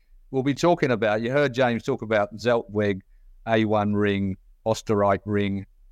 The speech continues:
Red Bull Ring. Uh, these are the incarnations of the track. We'll have a bit of, a bit of a, a, a conversation regarding all the different, uh, Austrian Grand Prix type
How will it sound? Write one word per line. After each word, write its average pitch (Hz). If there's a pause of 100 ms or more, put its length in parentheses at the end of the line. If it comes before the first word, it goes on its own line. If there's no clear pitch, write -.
Red 101
Bull 110
Ring. 98 (160)
Uh, 110
these 131
are 123
the 117
incarnations 113
of 98
the 101
track. 107
We'll 110
have 117
a 110
bit 117
of, -
a 104 (160)
bit 117
of 110
a, 107
a, 110 (440)
a 107
conversation 113
regarding 113
all 117
the 107
different, 104
uh, 104
Austrian 107
Grand 104
Prix 104
type 101